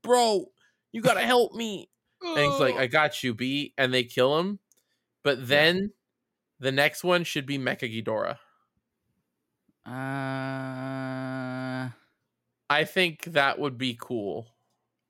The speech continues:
Speaker 2: Yeah, I mean, I d-, <sighs> I just feel like I love Ghidorah,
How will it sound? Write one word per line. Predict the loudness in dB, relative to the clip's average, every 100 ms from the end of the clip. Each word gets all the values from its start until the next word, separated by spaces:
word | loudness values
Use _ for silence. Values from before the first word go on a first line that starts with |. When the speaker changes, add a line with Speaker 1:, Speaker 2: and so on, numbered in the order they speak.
| _ _ _ _ _ _ _ _ _ -10
Speaker 2:
Yeah, | 0 4 6 4
I | 2 0
mean, | -2 -2
I | -2 -4
d-, | -6 -20 -20 -18 -20
<sighs> | -20 -12
I | -8
just | -4 -4
feel | -4 -2
like | 0 -2 -4 -18 -20 _ _ _ _ _ _ _ _ _ _ _ _ _ _ _ _ _ _ _ _ -2
I | 0
love | 2 -2
Ghidorah, | -4 -10 -8 -8 -10